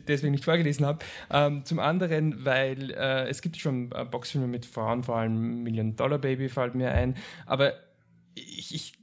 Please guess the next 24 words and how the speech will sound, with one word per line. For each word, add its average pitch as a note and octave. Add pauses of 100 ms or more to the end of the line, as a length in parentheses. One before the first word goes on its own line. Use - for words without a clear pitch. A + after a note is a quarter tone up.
(200)
kann B2+
jetzt C3
nicht B2
die C3
Hand A#2
ins B2
Feuer C3
dafür B2
legen, B2
dass A#2+
das - (120)
bei C3
jedem D3+
Film D3+
stimmt, D#3
aber C#3
ich B2+
denke, C3+
dass C3
die C#3+
Tatsache, C#3+
dass C#3+
es C3+
eine C3